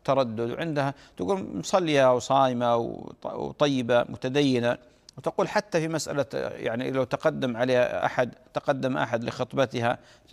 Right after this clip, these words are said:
تقول أيضا عندها تردد ومعاناة. تقول هل ممكن يعني فعلا أن يكون هناك جن عاشق أو شيء؟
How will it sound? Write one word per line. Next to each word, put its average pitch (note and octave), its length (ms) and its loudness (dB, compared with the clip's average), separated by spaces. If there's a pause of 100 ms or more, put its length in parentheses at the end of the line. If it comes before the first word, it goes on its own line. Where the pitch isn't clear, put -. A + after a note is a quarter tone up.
(140)
تقول F3 280 0
أيضا D#3+ 280 2
عندها B2+ 280 2
تردد A#2+ 500 0
ومعاناة. G#2 480 2 (400)
تقول D#3+ 200 -4
هل A3+ 140 2
ممكن G#3 380 -2
يعني A#2 200 -2
فعلا E3 300 0
أن B2+ 100 -2
يكون B2+ 220 -2
هناك C3 340 -2
جن B2+ 180 -2
عاشق A2+ 440 -2
أو A2 100 0
شيء؟ A2+ 260 -2